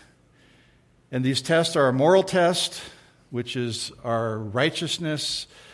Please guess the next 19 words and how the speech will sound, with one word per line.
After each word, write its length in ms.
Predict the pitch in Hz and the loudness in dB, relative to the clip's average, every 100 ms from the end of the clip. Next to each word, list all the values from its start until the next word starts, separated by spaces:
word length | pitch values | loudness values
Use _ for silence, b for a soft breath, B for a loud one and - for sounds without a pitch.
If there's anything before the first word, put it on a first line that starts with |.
| B B B B | B B B B
uh, 420 | 104 101 107 101 - | -10 -8 -6 -8 -8
a 100 | 117 | -8
social 460 | - 147 165 175 151 | -2 0 2 0 -2
test, 480 | 156 135 135 - | 2 2 2 0
which 240 | 120 117 120 | -4 -6 -4
is 200 | 110 107 | -6 -4
how 200 | 127 120 | 0 0
we 160 | 113 | -2
love, 500 | 113 123 139 139 135 | -2 0 2 2 0
and 160 | 139 113 | -4 -6
a 20 | |
doctrinal 540 | 104 123 135 - 135 123 | 0 2 0 -2 -6 -6
test, 640 | - 127 123 - - - - _ _ | -2 -2 -2 -4 -12 -16 -20 _ _
which 240 | 110 113 | -10 -10
is 100 | 113 - - | -10 -12 -10
primarily 540 | - 143 139 139 135 | -4 -2 0 0 0
focused 520 | 131 131 123 127 113 127 | -2 -4 -4 -6 -8 -6
on 200 | 113 117 | -4 -2
our 260 | 110 107 | -4 -4